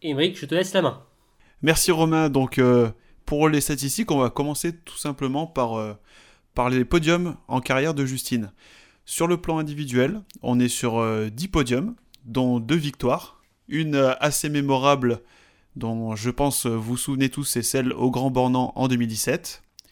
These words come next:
Speaker 2: Et la deuxième, qui est quand même, euh, bien plus fraîche, puisque c'était à Ostersund en, en tout début de saison.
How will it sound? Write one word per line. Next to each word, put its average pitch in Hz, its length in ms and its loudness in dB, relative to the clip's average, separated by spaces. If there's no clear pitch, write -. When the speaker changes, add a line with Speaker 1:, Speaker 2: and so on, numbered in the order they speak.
Speaker 2:
Et 143 120 2
la 151 140 6
deuxième, 143 480 0
qui 120 80 -6
est 113 60 -4
quand 127 160 -2
même, 120 200 0
euh, 113 320 -2
bien 143 180 -2
plus 151 160 -8
fraîche, - 360 -2
puisque 131 340 -2
c'était 135 420 0
à 123 100 4
Ostersund 135 560 -2
en, 117 280 -2
en 127 100 0
tout 180 140 -4
début 175 240 0
de - 60 -8
saison. 123 260 -2